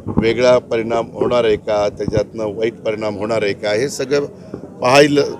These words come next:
जातं, शहानिशा केली जाते. आणि तुम्हालाही माहिती आहे की आत्तापर्यंत अनेक वेगवेगळ्या प्रकारचे चित्रपट आलेत. आता मधी बघा पद्मावत आणि पद्मावती तो आला,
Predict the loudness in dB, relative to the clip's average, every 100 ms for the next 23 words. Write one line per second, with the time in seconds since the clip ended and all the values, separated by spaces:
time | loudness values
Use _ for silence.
0 | -2 0 0 2 0 2 2 2 0 -2
1 | -2 -2 -4 0 0 2 0 2 -2 -2
2 | -16 -16 -6 -4 -4 -2 2 4 6 6
3 | 4 0 -2 -2 -2 -2 0 0 0 -4
4 | 2 6 6 4 -2 -6 -4 -2 -2 -2
5 | -6 -4 -6 -6 -8 -2 0 0 -2 -2
6 | -2 -4 -4 -8 -20 -16 -16 -10 -6 -4
7 | -4 -4 -2 -2 0 -2 -4 -6 -6 2
8 | 2 4 2 2 -4 -2 -4 0 0 2
9 | 0 -2 -4 -4 -4 0